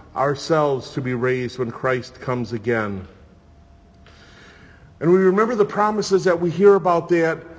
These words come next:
in baptismal and funeral liturgies, where we are told that we are joined to Christ in a death like his, so that we will be raised to a life like his.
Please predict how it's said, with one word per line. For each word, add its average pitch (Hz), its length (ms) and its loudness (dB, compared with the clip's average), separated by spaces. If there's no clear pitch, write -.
in 170 140 0
baptismal 165 1160 -2
and 170 180 0
funeral 202 500 4
liturgies, 147 920 2
where 170 140 4
we 190 140 6
are 196 120 4
told 202 260 4
that 190 80 4
we 185 140 4
are 175 80 6
joined 196 420 2
to 185 80 2
Christ 190 460 2
in 185 80 4
a 175 60 2
death 196 340 2
like 190 240 2
his, 190 280 2
so 190 140 2
that 180 180 0
we 180 160 0
will 175 120 4
be 170 160 -2
raised 170 840 -2
to 156 160 -2
a - 20 2
life 160 460 -2
like 120 240 -6
his. 98 680 -6